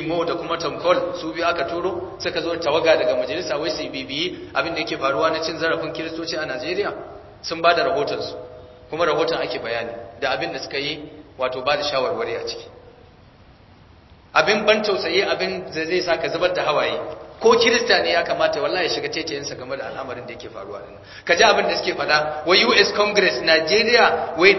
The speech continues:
deadliest place to be a Christian. Deadliest place. Wai mafi halakan guri da Kirista zai samu kansa a ciki. Ka ji wata magana mai tashin hankali. Deadliest place. Mafi halakar guri, mafi, mafi wato hatsari ga Kirista a rayuwa a Nigeria. Yanzu ka du-, ka ji wata magana.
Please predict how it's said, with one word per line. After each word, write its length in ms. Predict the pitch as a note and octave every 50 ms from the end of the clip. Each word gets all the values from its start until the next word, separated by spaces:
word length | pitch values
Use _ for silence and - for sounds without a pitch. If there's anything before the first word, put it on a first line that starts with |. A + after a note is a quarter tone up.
| - -
deadliest 540 | - C#4 C#4+ - - A#3 A#3 A3 A3 - -
place 220 | F#3+ G3 F#3+ F3+ -
to 100 | - F3+
be 220 | F3 F3+ F#3 F3 D3
a 40 | C#3
Christian. 360 | - F3+ E3 - - B2+ G#2 - - - - -
Deadliest 480 | - A3+ F#3+ G3+ G3+ F#3 E3+ D#3 - -
place. 220 | - A#2+ G#2+ - - - - - - - -
Wai 180 | C3+ D#3+ E3+ E3
mafi 340 | E3+ G3 G3+ - F#3 D#3+ -
halakan 460 | - - F3+ - - - G#3+ - -
guri 220 | E3+ F3 F3 F3+
da 100 | D3+ D3+
Kirista 400 | - - C#3+ D#3 - - D#3 C#3
zai 100 | C3 C#3
samu 240 | C3 - - - -
kansa 240 | - C3 B2+ - - B2
a 60 | A#2
ciki. 200 | - - - - - - - -
Ka 80 | -
ji 100 | E3+ F#3
wata 180 | G3+ F#3 - G3
magana 280 | F3+ D#3 C#3+ D3 C#3 C3
mai 160 | B2+ B2+ A#2
tashin 260 | - F#3 E3+ - - A#2
hankali. 280 | A2+ A2+ - - - - - - - - - - - - -
Deadliest 500 | G3+ G3 F#3+ F#3 F#3 E3+ D#3+ D3 - -
place. 240 | B2 G#2+ - - - - - - -
Mafi 440 | D3 F3+ F#3+ - F#3+ F3 D3 C3 - - - - -
halakar 460 | - D#3+ F#3 G3 G3 G3+ F#3+ E3 D3+ D3+
guri, 200 | D#3 D#3 D#3 D3
mafi, 340 | F3+ F3+ - - D3 C3 - - - - - - - - - -
mafi 420 | C#3+ E3+ F#3 - F3+ - C3 B2 - - - - - - - - -
wato 580 | C#3 C#3+ C#3+ - - C3+ B2 A#2 - - - - - - -
hatsari 520 | - - C4 C4+ - G#3+ G#3 F#3+ G#3 G3+ F#3
ga 100 | F3 E3
Kirista 380 | - F#3 F#3+ G3+ G3 - F3+
a 120 | D#3 D3 D3+
rayuwa 260 | C3+ C3 D3 D3 C3+
a 20 | C3
Nigeria. 400 | - A2+ - - - - G2+ G2+
Yanzu 180 | C3 C3 -
ka 80 | - C3+
du-, 140 | C3+ D3+ D3
ka 80 | - D3
ji 100 | C3+ D#3+
wata 160 | F3 - F3
magana. 280 | D3+ B2 G2+ G#2 G2+ -